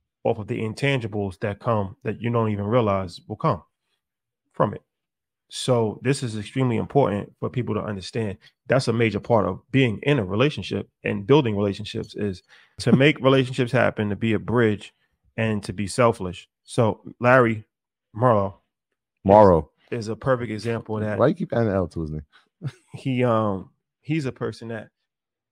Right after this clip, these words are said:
Speaker 1: has connected us to a few different people, actually. Um, and he's been a bridge to, to Mike Novogratz. He's been a bridge to Sean from Spiritual Word, um, and a variety of other people where he's never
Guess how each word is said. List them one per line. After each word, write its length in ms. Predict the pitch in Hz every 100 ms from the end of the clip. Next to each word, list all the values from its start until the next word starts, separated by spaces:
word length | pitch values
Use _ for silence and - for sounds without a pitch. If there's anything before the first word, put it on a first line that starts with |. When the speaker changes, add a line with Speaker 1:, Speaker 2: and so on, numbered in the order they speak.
| _ _ _ _ _
Speaker 1:
has 220 | 143 135
connected 420 | 151 143 147 135
us 120 | 131
to 140 | - 127
a 40 |
few 140 | - 147
different 280 | 135 104
people, 260 | 113 98 95
actually. 580 | - 147 - 107 104 110 101
Um, 540 | 117 113 107 101 85 _ 101
and 140 | 107
he's 140 | 110 107
been 160 | 113
a 40 | 104
bridge 320 | 110 117 104
to, 180 | 113 - -
to 120 | 117
Mike 240 | 110 107
Novogratz. 640 | 110 107 104 107 110 101 -
He's 200 | 113 110
been 180 | 117
a 60 | 104
bridge 380 | 90 110 101 -
to 200 | 104 - _ _
Sean 580 | - - 120 107 110 117
from 300 | - 104 98 -
Spiritual 640 | - - 131 120 117 98 - _ _ _ _ _ _
Word, 480 | 110 113 117 110 - _ _ _ _ -
um, 500 | 107 107 104 101 92 _ _ -
and 200 | 110 104 -
a 40 |
variety 460 | 104 110 123 107 104
of 100 | 98
other 260 | - 120 104
people 440 | - 107 113 104
where 300 | 101 107 104 _ _ _ _ _
he's 360 | _ 143 147 107
never 380 | 120 127 107